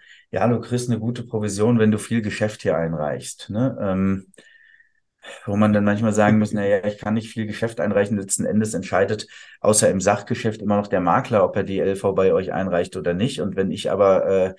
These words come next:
äh, fünfzig Prozent weniger Provision habe als unsere Mitbewerber, dann sagt der Makler auch, na ja, ist schön, macht ihr immer meine Arbeit und die Versicherung reiche ich ein bei dem Mitbewerber, weil er kriegt mehr Provision.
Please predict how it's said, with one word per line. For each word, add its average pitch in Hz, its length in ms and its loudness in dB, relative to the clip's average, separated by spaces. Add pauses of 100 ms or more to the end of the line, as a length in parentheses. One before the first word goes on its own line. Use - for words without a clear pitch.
(440)
äh, - 240 -8
fünfzig - 420 -6
Prozent 104 380 -2
weniger 101 280 0
Provision 95 600 -2
habe 101 240 2
als 87 240 0
unsere 98 260 -4
Mitbewerber, 107 680 2
dann 90 720 -4
sagt - 480 -6
der 98 300 2
Makler 98 400 2
auch, 104 220 4
na 104 120 -2
ja, 104 320 0 (340)
ist - 140 -8
schön, 113 400 2
macht 104 220 0
ihr 101 60 -2
immer 110 160 4
meine 101 260 4
Arbeit 104 440 4
und 98 180 -6
die 101 80 -10
Versicherung 104 480 -4
reiche 95 300 -2
ich 73 100 -8
ein 95 240 -4
bei 98 180 0
dem 98 200 -6
Mitbewerber, 92 600 0
weil 92 100 -2
er 95 80 -2
kriegt - 200 -12
mehr 98 100 0
Provision. 101 540 0